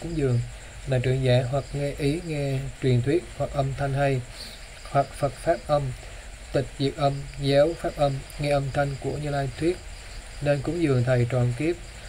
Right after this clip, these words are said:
còn chưa báo đáp đầy đủ ân thầy. Và về trưởng giả, đem phước thuyết pháp đó mà tính thì không lường lượng, trí tuệ cũng không tính kể được. An trú vào các pháp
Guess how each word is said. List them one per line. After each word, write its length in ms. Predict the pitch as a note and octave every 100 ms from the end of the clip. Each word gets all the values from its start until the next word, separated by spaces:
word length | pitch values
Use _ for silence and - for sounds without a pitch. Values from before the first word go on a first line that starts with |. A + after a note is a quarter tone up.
| - -
còn 160 | C#3 C3
chưa 200 | D#3 D3+
báo 260 | D3 E3
đáp 200 | F3 F#3+
đầy 140 | C3+ B2
đủ 200 | A#2+ B2
ân 180 | D#3 D3
thầy. 260 | C#3+ B2+ B2 A#2+ - - - -
Và 80 | - B2+
về 140 | B2+
trưởng 220 | B2 B2
giả, 300 | C3 B2 C#3+ F3 - - - - -
đem 300 | C#3 C#3 C3
phước 240 | - E3+ -
thuyết 120 | D#3+
pháp 240 | D#3 D#3+ C#3+
đó 260 | C3+ D3+ F3
mà 180 | C3 A#2+ A#2+
tính 240 | C#3+ D3+ F3+
thì 80 | C#3
không 180 | A#2 C#3+ C#3
lường 220 | C3 B2+
lượng, 240 | B2+ B2 B2 - - - - -
trí 240 | D#3 D3+ G3
tuệ 440 | D3+ B2 C3 C3 C#3+ -
cũng 160 | C3 -
không 180 | C#3+ C#3 - - - - -
tính 140 | - E3+ -
kể 180 | B2+
được. 200 | C3 C#3 A2 - - - - - - - - - - - - -
An 160 | C#3
trú 160 | C#3 E3
vào 260 | E3 B2+ B2
các 160 | D3 D#3+ -
pháp 120 | E3+